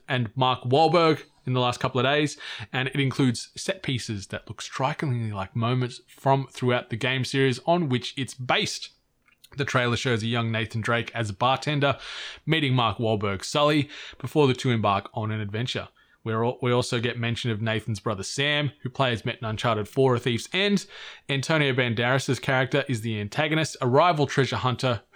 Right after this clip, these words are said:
with seemingly a lot more resources. There are also multiple scenes that look to be based on the games, from a marooned pirate ship to the sequence from Uncharted three, in which Drake is dragged behind a cargo plane.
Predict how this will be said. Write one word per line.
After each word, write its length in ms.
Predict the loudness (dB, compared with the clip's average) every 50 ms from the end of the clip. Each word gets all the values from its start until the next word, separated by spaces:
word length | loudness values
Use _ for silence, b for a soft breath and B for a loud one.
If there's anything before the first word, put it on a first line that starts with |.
| -18 -10 -6
with 120 | -6 -6 -4
seemingly 580 | -4 -4 -2 0 0 2 2 2 0 0 -2 -4
a 100 | -6 -6
lot 320 | -2 0 0 0 0 -4 -8 -6
more 420 | -2 0 2 2 2 2 0 -4 _ -2
resources. 720 | -2 -2 -2 -2 -6 -8 -10 -12 -14 -14 -14 -14 -14 -14 -16 B B B B B B B
There 140 | 0 0 0
are 40 | 2
also 320 | 4 2 2 2 2 0
multiple 360 | 2 2 2 0 0 -2 -4
scenes 260 | -2 0 0 0 0 -2
that 120 | -2 -4
look 160 | -4 -4 -4
to 80 | -2 -2
be 80 | 0 0
based 280 | 0 0 0 -2 -2
on 100 | -4 -4
the 60 | -4
games, 400 | -2 -2 0 0 0 0 0 -2
from 200 | -2 -2 0 0
a 60 | 0 2
marooned 420 | 2 4 4 4 4 4 2 0
pirate 340 | 2 4 6 6 6 4 2
ship 340 | 0 -2 -2 -2 -4 -8 _
to 100 | -2 -2
the 80 | -2 -2
sequence 440 | -2 -2 -2 -2 0 0 -2 -2 -2
from 180 | -2 -2 0
Uncharted 480 | 2 2 2 2 2 2 2 2 2 -2
three, 420 | -4 0 2 2 4 4 2 0 -2 B B B B B B
in 120 | B 2 2
which 180 | 2 0 0
Drake 300 | 2 4 4 4 2 0 -2
is 140 | 0 0
dragged 440 | 0 2 2 2 4 2 0 -2 -2
behind 460 | -2 -2 0 0 0 0 0 0 -2 -6
a 40 | -6
cargo 380 | 0 2 4 4 6 4 2 2
plane. 320 | 2 2 0 0 -2 -4